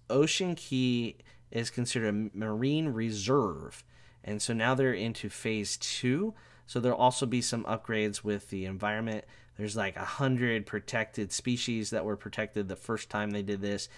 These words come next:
They've added a bunch of coral reef type structures back in. Um, but they'll be adding a lot of things, like three new buildings for staff housing, solar farm, storm and drain management,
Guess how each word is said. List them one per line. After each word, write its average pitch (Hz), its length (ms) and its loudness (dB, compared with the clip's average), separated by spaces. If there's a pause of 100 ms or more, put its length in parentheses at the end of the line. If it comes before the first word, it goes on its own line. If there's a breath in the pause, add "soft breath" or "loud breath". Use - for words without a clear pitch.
(240 loud breath)
They've 95 160 -6
added 101 280 2
a 104 60 0
bunch 104 240 -4
of 87 40 -10
coral 104 520 -2
reef 107 480 -4
type 110 280 -6
structures - 760 -6
back - 340 -6
in. 104 340 -2 (400 loud breath)
Um, 95 280 -4
but 117 120 -2
they'll 131 120 4
be 123 180 2
adding 117 320 0
a 110 40 0
lot 101 280 0
of 107 100 -2
things, 104 360 -4
like 80 160 -10
three 147 240 2
new 127 160 4
buildings 123 420 2
for - 120 -8
staff - 340 -6
housing, 151 540 2
solar 147 360 0
farm, 139 480 2 (240 loud breath)
storm 139 360 2
and 107 120 2
drain 113 360 0
management, 135 600 0